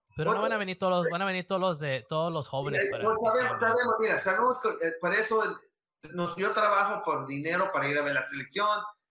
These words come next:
Speaker 2: Eh, cualquier equipo viene, los, los equipos Liga M-, M X vienen a jugar aquí, ¿para qué?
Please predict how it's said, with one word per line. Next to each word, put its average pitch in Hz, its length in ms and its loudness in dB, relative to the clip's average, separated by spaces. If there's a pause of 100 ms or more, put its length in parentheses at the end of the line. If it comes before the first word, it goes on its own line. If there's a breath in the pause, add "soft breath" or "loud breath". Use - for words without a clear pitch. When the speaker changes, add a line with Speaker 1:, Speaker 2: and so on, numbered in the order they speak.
(280)
Speaker 2:
Eh, 170 160 -4
cualquier 214 360 2
equipo 240 380 0
viene, 233 320 0 (300)
los, 170 240 0
los 165 180 0
equipos 202 360 -4
Liga 202 160 0
M-, 190 300 0 (200)
M 175 200 0
X 185 260 -8
vienen 185 320 -2
a 165 80 2
jugar 165 240 2
aquí, - 340 -4
¿para 147 240 2
qué? 139 160 -4